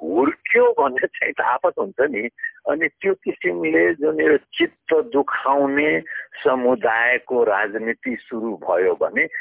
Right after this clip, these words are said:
एकपटक सुरु भएपछि त्यसको प्रतिरोध पनि त्यस्तै किसिमले हुन्छ। अनि यो समाजमा फैलिँदै गयो भने, यो ध्रुवीकरण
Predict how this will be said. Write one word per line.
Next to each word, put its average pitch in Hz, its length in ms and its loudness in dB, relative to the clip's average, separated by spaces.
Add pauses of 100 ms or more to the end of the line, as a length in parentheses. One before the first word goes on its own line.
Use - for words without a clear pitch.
(220)
एकपटक - 440 -2
सुरु - 300 -2
भएपछि 135 440 0
त्यसको - 420 -6
प्रतिरोध 196 760 0
पनि 190 240 2
त्यस्तै 185 360 -2
किसिमले 160 460 -4
हुन्छ। 127 280 0 (440)
अनि 160 180 2
यो 156 60 6
समाजमा 151 640 -2
फैलिँदै 156 880 -2
गयो 113 400 2
भने, 92 360 -2
यो - 120 0
ध्रुवीकरण 143 800 0